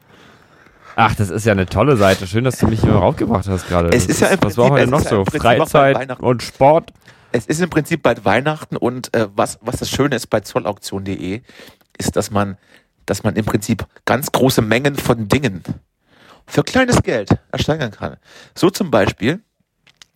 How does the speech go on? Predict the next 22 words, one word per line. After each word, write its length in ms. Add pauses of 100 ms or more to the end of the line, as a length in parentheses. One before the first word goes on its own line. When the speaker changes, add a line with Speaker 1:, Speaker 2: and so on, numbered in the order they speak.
(180)
Speaker 2:
einhundertfünfzig 920 (340)
Dell-Laptops, 1600 (760)
Speaker 1:
Mhm. 320
Speaker 2:
die 260
da 260
wohl 200
irgendwann 320
mal 80
aussortiert 420
wurden, 260
oder 320
aber 380
auch 380 (840)
fünfundzwanzig 840
Bürostühle. 720 (800)
Und 160
ganz 240
wichtig, 320
wenn 80
man 180
beides 340
hat, 260